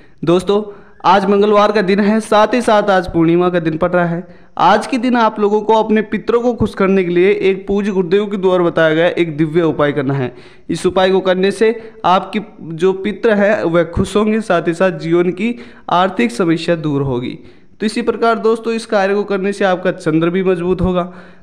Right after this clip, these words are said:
तो इस उपाय को आप लोगों को अवश्य करना है, लेकिन अभी तक चैनल को सब्सक्राइब नहीं किया तो जल्दी ही चैनल को सब्सक्राइब कर ले। चलिए वीडियो को शुरू करते हैं। दोस्तों, आप लोगों को आज मंगलवार पूर्णिमा के दिन दोपहर के समय मात्र एक पीपल का पत्ता लेना है, एक पान का पत्ता लेना है।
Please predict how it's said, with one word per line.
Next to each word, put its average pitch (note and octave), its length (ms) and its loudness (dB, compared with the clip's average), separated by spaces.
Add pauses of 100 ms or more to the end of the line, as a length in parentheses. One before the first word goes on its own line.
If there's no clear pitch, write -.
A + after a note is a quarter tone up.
तो G#3+ 60 -2
इस A3+ 180 0
उपाय A#3+ 260 2
को B3 80 2
आप A3+ 160 2
लोगों A#3 200 0
को A#3 80 0
अवश्य G#3 220 0
करना G3+ 240 -2
है, A#3 280 -2
लेकिन F#3+ 280 -2
अभी G3 140 0
तक F#3+ 160 -4
चैनल G3 260 -2
को G3 80 -2
सब्सक्राइब G3 420 -2
नहीं G3+ 200 0
किया G#3 180 -2
तो G#3 100 -6
जल्दी F3+ 220 -2
ही F#3+ 80 -2
चैनल F3 240 -2
को E3+ 100 -2
सब्सक्राइब F3 380 -2
कर F#3+ 100 -6
ले। A3 140 -4
चलिए A#3 340 -4
वीडियो F#3 260 -2
को F#3+ 60 -4
शुरू D#3 240 -6
करते C3 220 -8
हैं। C3 160 -10 (520)
दोस्तों, B3 260 2
आप A#3 260 0
लोगों G#3 240 0
को G#3 220 2
आज G3+ 260 0
मंगलवार F#3+ 480 2
पूर्णिमा F#3+ 460 0
के F#3+ 120 -2
दिन F#3+ 300 -2 (800)
दोपहर F#3+ 440 0
के B3+ 140 0
समय A3 400 -2 (840)
मात्र G#3 300 0
एक B3+ 240 -4
पीपल A3+ 280 -2
का G#3+ 100 0
पत्ता F3 280 -2
लेना D#3+ 260 0
है, G3 280 -4
एक F3 200 -6
पान E3+ 220 0
का F#3 100 -6
पत्ता G3 260 -4
लेना G3 240 -2
है। F#3+ 160 -2